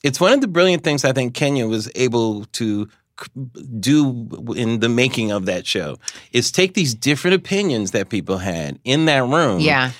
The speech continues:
Speaker 2: and you, you mush that <laughs> into this script.
Speaker 1: I
Speaker 2: And
Speaker 1: also, there's this
Speaker 2: yeah.
Speaker 1: other thing that he set up on our show that I think is fantastic, is that we,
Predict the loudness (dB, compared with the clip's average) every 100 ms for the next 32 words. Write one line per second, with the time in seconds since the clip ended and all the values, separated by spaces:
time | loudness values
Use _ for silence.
0 | _ -4 -2 0 -2 -4 -2 2 2 2
1 | 2 4 4 4 2 2 4 4 2 -2
2 | 2 4 6 6 4 2 0 0 0 0
3 | 2 2 4 2 2 2 2 0 -4 -4
4 | 0 2 2 2 2 2 0 2 2 2
5 | -2 -2 -6 -6 -6 -8 -2 -2 -2 -6
6 | -8 -8 -6 -6